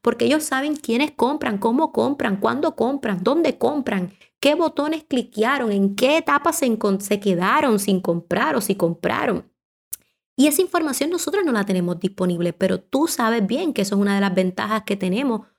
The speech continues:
cuando tienes una tienda online. Y en el momento de hacer un anuncio, eso es lo más lindo que te da el pixel, que te brinda literalmente qué comportamiento de comprador hizo ese cliente,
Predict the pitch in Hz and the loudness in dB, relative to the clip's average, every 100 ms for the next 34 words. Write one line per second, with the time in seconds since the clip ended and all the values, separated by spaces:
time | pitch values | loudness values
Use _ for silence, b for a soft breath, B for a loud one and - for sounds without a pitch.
0 | _ - 247 220 247 330 240 202 196 190 | _ -2 0 0 0 0 2 2 0 0
1 | 185 185 185 190 285 277 208 B - 277 | 2 4 4 2 2 -2 -6 B 0 2
2 | 262 254 254 240 302 403 403 320 277 - | 2 2 2 2 2 0 0 0 -2 -2
3 | 254 254 320 381 - 220 208 - _ _ | -2 -2 0 0 2 2 0 -8 _ _
4 | 285 415 370 247 220 208 208 208 247 370 | 0 0 0 2 2 0 0 2 2 2
5 | 302 240 196 196 185 190 196 233 - - | 2 0 0 0 2 2 0 -6 -4 -2
6 | 320 320 240 226 208 196 202 302 320 277 | 2 2 0 -2 0 0 0 -2 -2 -2
7 | 247 220 220 240 269 269 254 254 262 302 | -2 -2 -2 0 0 0 0 -2 -2 -2
8 | 262 247 220 208 233 285 285 233 226 202 | -2 -2 -2 0 -2 0 -2 0 0 -2
9 | 196 202 196 233 240 233 214 202 196 233 | -2 -2 0 -2 -2 -4 -4 -2 -2 0
10 | 262 240 196 | -2 -4 -6